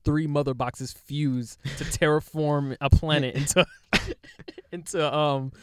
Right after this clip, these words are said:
Speaker 1: Apocalypse. I've never seen that.
Speaker 2: Wow.
Speaker 1: I ain't know. But, you know, whatever movie. This movie has the same plot as Man of Steel. I'm not the first person to say that. Where the villain just terraforms the earth.
Speaker 2: Mm-hmm.
Speaker 1: I'm not the first person to tell you this,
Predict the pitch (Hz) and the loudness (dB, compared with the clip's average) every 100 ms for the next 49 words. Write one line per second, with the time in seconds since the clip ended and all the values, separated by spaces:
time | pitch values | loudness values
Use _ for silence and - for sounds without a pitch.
0 | - - - 143 160 180 135 107 92 - | -20 -20 -6 0 2 2 -2 -8 -8 -12
1 | - - 117 127 143 120 104 87 101 107 | -16 -12 -8 -4 -4 -4 -8 -12 -12 -12
2 | 82 _ _ - - - 101 139 117 101 | -14 _ _ -20 -20 -16 -10 -6 -6 -8
3 | 101 95 - - - 101 101 110 127 107 | -12 -14 -16 -18 -20 -18 -14 -4 -2 0
4 | 101 98 - 135 120 107 104 101 101 104 | -2 -6 -2 0 2 0 -2 -4 -4 -6
5 | - _ _ _ _ - 147 311 240 202 | -8 _ _ _ _ -6 -4 -2 -2 -2
6 | - 208 185 196 190 143 156 147 135 151 | -4 -2 0 0 0 0 0 -2 -2 -2
7 | 117 104 - 185 220 165 190 - 202 175 | -2 -4 -6 -6 -6 -2 -2 0 -2 -2
8 | 135 143 123 123 - - _ _ _ _ | -4 0 0 -2 -4 -12 _ _ _ _
9 | _ _ _ _ - 147 139 135 170 156 | _ _ _ _ 0 4 4 6 6 6
10 | 143 139 - 139 - - 170 156 165 147 | 4 0 -4 -6 -2 4 6 6 2 2
11 | 139 135 110 101 - - - 127 123 120 | 2 2 2 0 -8 -16 -20 -18 -16 -16
12 | 117 151 156 147 170 160 - 156 151 143 | -12 -8 -8 -6 0 0 2 0 0 -4
13 | 170 147 127 113 107 - - | -2 0 -2 -4 -6 -8 -16